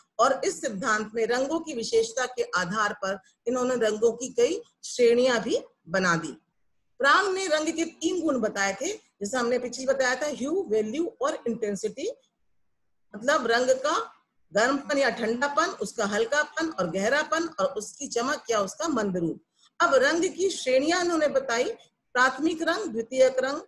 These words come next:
मध्यवर्ती रंग, तृतीयक रंग और चतुर्थक रंग। तो प्राथमिक रंग या primary color वो होते हैं जो स्वतंत्र होते हैं, जिनको हम कहीं और से प्राप्त नहीं कर सकते, तो वो प्राथमिक रंग होते हैं। द्वितीयक रंग जो है, secondary color,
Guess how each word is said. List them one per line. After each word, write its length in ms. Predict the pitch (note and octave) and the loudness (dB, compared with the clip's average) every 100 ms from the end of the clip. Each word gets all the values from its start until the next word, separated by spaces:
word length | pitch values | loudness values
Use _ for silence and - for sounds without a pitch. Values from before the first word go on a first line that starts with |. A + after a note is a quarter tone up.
| _ _ F3+ | _ _ -4
मध्यवर्ती 600 | G3 A3+ A#3 B3 - C#4+ | 0 2 2 0 0 2
रंग, 220 | C4+ C4+ | 2 0
तृतीयक 540 | C4+ A#3+ B3+ C#4 C4+ - | -2 -4 2 2 2 0
रंग 140 | A#3 A#3+ - | -8 -6 -2
और 200 | A3+ A#3+ | -2 -2
चतुर्थक 540 | G3 - F3+ E3+ F#3 | -6 -6 -8 -4 -2
रंग। 180 | F#3 D3 B2 _ _ _ | -2 -4 -6 _ _ _
तो 60 | D#4 | -6
प्राथमिक 540 | D#4 C4+ C#4 - G4 | 0 0 0 -2 -4
रंग 240 | E4+ E4+ D#4 | 0 -2 0
या 80 | C#4 | 0
primary 400 | B3 B3 D4 F4+ | 2 0 2 0
color 320 | - C#4 C4+ | 2 0 0
वो 200 | G#3 C#4 | 0 -2
होते 300 | C#4 A#3 - | 0 -2 -2
हैं 220 | A#3 C#4+ E4 _ _ | -6 -6 -10 _ _
जो 80 | G#3+ | -4
स्वतंत्र 420 | G#3+ G#3 C4 C4+ | -2 -2 -2 2
होते 300 | C4+ A#3+ B3+ | 0 0 -2
हैं, 180 | C4 D#4+ - _ - | -2 -4 -8 _ -6
जिनको 320 | A3+ A#3+ B3+ | -2 0 0
हम 160 | B3 B3+ | 0 -4
कहीं 240 | G#3 A3+ | -2 -4
और 200 | A#3 G3+ | 0 -2
से 140 | B3+ C#4 | 0 -2
प्राप्त 360 | A#3+ A3 - | -2 -2 -2
नहीं 160 | A3 G#3+ | -4 -4
कर 140 | G#3+ | -4
सकते, 320 | G#3 A3 - C4+ | -6 -10 -8 -4
तो 120 | A3+ | -2
वो 100 | F#3 | -2
प्राथमिक 480 | F3 E3+ E3+ A3+ B3+ | -2 -4 -2 -4 -2
रंग 200 | B3+ A#3+ | -2 -2
होते 240 | B3 B3+ | -4 -2
हैं। 160 | C#4 D4 _ _ _ _ | -4 -6 _ _ _ _
द्वितीयक 440 | A3 C#4 D#4 D#4+ | -10 -4 0 0
रंग 220 | E4 D#4+ D#4 | 2 -2 0
जो 140 | D#4+ | -2
है, 160 | D#4 F4 G#4+ _ - | 0 -2 -6 _ -6
secondary 460 | A#3 C4 C4+ D#4 | -2 0 0 -2
color, 340 | D#4 D4+ D#4+ | 0 0 0